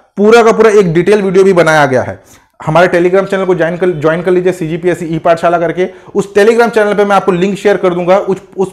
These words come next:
पांच नवगठित जिले को भी अच्छे से पढ़ के जाइएगा, ठीक है, क्योंकि पांच नवगठित जिले करंट के सबसे इंपॉर्टेंट टॉपिक है,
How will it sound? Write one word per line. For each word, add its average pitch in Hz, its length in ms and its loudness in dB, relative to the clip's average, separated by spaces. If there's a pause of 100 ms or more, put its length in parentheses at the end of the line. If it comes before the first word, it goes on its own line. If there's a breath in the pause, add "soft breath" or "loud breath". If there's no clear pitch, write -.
पांच 196 280 0
नवगठित 175 420 0
जिले 160 220 -4
को 170 100 -2
भी 185 100 -2
अच्छे 180 200 -4
से 180 60 -2
पढ़ 160 160 -2
के 139 120 -4
जाइएगा, 101 420 -8 (340 soft breath)
ठीक 151 140 -2
है, 175 80 4
क्योंकि 175 260 -2
पांच 165 380 0
नवगठित 165 440 -2
जिले 160 220 -2
करंट 175 380 -4
के 180 120 -6
सबसे 190 440 -2
इंपॉर्टेंट 175 380 -4
टॉपिक 165 300 -4
है, 180 80 2